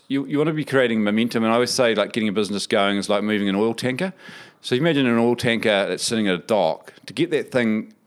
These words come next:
moving is so hard. But once the oil tanker's on the sea and it's cruising along, you could put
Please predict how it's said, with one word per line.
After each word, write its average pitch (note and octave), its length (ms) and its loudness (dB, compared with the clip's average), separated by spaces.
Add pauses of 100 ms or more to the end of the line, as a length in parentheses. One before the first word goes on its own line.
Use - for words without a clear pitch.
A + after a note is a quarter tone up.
(120)
moving A#2 540 -2 (120)
is G2 160 -4
so - 440 0
hard. F2 340 0 (540)
But B2 40 -4
once D#3 200 0
the F3 80 2
oil D#3+ 140 2
tanker's A#2+ 380 0
on A#2+ 280 -2
the G#2 100 0
sea G#2 480 2
and F#2 80 -2
it's - 160 -6
cruising G#2 380 -2
along, G2+ 540 0 (340)
you A#2+ 80 -4
could - 160 -6
put B2 200 0